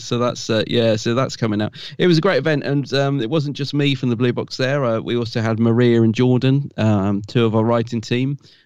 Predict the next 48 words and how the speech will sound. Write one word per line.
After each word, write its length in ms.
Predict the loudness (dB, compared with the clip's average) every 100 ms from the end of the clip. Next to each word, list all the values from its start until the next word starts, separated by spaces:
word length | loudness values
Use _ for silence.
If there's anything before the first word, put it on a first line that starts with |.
| -6
were 100 | -4
at 40 |
this 140 | -4 -4
event. 300 | -4 -2 -2
I 60 |
think 240 | -2 -2 -4
it 60 |
was 120 | -6 -4
Jordan's 400 | -2 0 0 -2
first 600 | -2 0 0 -2 -10 -20 _ _ _ 0
B 200 | 2 2
F 140 | 0
I 220 | 0 0
as 140 | 0 0
well. 380 | 0 0 -4 -8 _ _ _ _ -20 -20 -8
So 140 | -6
it's 120 | -4
great 280 | -2 -2 -4
to 80 | -8
see 220 | -6 -4
those 280 | -2 -4 -2
guys. 420 | -2 0 0 -2
And, 300 | -4 -2 0
um, 300 | 0 0 -2 -8 -20 _ -6
uh, 160 | 0 0
I 120 | 0
didn't 200 | 0 0
get 140 | -2
to 80 | -6 -12 _ _
chat 220 | -4 -4 0
to 100 | 0
him 80 |
as 120 | 0 0
much 160 | -2
as 100 | -2
I'd 120 | -2
like 240 | 0 0 -2
to 180 | -6 -8
because 240 | -8 -6
I 100 | -4
did 240 | -2 -4 -2
the 180 | -2 0
Quiz 260 | 0 0
of 80 | 0
Rassilon 460 | -4 -4 -4 -4 -4
straight 400 | -6 -4 -4 -2
after 400 | -4 -4 -4 -4
the, 380 | -2 -2 -4